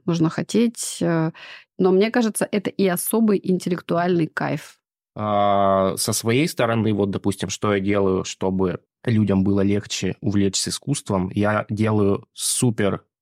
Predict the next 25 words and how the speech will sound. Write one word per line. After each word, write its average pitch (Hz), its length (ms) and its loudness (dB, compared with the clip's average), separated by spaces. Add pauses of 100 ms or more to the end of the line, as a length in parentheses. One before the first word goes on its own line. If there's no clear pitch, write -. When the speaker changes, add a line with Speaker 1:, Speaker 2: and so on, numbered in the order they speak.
(160)
Speaker 2:
понятные 92 720 -2
работы, 98 420 -4
ну, 104 80 2
в - 40 -6
смысле, 98 340 -2
насколько 98 440 -2
я 95 100 2
могу 98 460 0 (240)
просто 101 420 -2
делать 92 300 -2
работы, 92 400 -4
настолько 98 480 -2
я 95 200 0
их 95 160 -4
делаю 92 420 0
понятными 95 540 0
и 90 60 -2
доступными, 95 640 0 (460)
и, 90 720 2
ну, 92 240 0
по - 120 -6
максимально 98 420 2
доступной 98 380 -2
цене, 98 420 0
чтобы 92 460 0